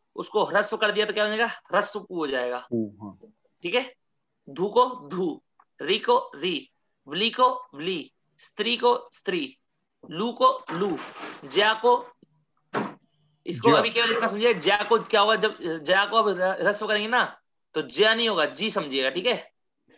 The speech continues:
Speaker 1: इसमें विशेष कार्य होगा आगे चल के। इस धातु में विशेष कार्य होगा। ली को क्या हो जाएगा? ली।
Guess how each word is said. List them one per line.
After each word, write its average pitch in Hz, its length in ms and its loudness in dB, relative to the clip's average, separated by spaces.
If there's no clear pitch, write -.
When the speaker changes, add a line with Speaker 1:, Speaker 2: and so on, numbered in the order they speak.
Speaker 1:
इसमें 214 240 -6
विशेष 226 340 2
कार्य 185 260 0
होगा 135 200 0
आगे 127 240 -2
चल 131 160 -8
के। 123 160 -10
इस 185 200 -6
धातु 180 320 0
में 247 280 -2
विशेष 196 300 0
कार्य 156 280 0
होगा। 131 360 -6
ली 190 200 -2
को 214 120 2
क्या 214 100 -2
हो 208 40 2
जाएगा? 226 200 2
ली। 190 320 -6